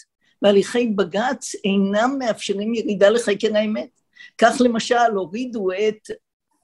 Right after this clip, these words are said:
ההתיישבות בעמונה, על סמך זה שבאו עותרים וטענו שהיא לא צריכה לשבת שם.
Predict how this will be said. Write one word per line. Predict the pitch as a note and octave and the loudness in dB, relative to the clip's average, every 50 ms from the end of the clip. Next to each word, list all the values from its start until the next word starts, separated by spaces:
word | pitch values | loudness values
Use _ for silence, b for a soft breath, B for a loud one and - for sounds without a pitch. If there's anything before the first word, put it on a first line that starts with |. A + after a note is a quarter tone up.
| _ _ _ _ - - | _ _ _ _ -6 -4
ההתיישבות | F#3 G3 F3 E3+ F3 E3 E3 E3 F3 G3 - - G#3+ - - A#3+ G3+ - - A#3+ B3 A#3+ C4+ - - | -2 0 0 0 0 0 -2 -2 -4 -8 -10 -10 -8 0 4 4 4 4 4 0 0 0 0 0 0
בעמונה, | - G#3+ G3+ F#3+ F#3 F3 E3 E3+ E3+ F3 F3 F#3 A3 D4 D4+ _ _ _ _ _ _ _ _ _ _ _ _ _ _ - | 2 2 4 2 0 -2 -6 -6 -8 -6 -4 -4 -4 -4 -6 _ _ _ _ _ _ _ _ _ _ _ _ _ _ 2
על | - G3+ G#3 | 4 4 4
סמך | - - C4 D4 - - | 4 4 4 4 4 4
זה | - - D#4+ F4+ F#4+ F4 | 0 -2 0 0 2 0
שבאו | C4+ - C4 A#3 B3 C#4+ D4+ D#4 | 0 -2 0 2 4 4 4 2
עותרים | D4+ - - - B3+ C#4+ E4 F4+ F#4 F4+ F4 D#4 D#4 D4+ C4 B3 | 0 -2 -2 -2 -4 -4 -4 -6 -6 -6 -6 -6 -6 -4 0 0
וטענו | B3+ A#3+ A#3 A#3 A#3 A3+ - - A3+ A3+ A#3+ B3+ C#4+ F4+ F#4+ F#4 E4+ E4 D#4+ E4 | 0 0 0 0 -2 -2 2 2 2 4 4 2 0 0 -2 -6 -6 -6 -6 -6
שהיא | C4+ - - C4 C4 C4 C4 C4 C4 C4 C4 B3 B3 B3 B3 | -6 -4 -2 -2 0 0 0 0 0 0 0 0 0 2 4
לא | C4+ C#4 | 4 4
צריכה | - - - A#3+ - - A#3 | 4 2 -4 -4 -2 0 0
לשבת | A#3+ B3+ - - A#3+ A#3+ - B3+ - - | 0 -2 -2 0 -2 -2 -4 -6 -14 -12
שם. | G#3+ D#3+ | -12 -12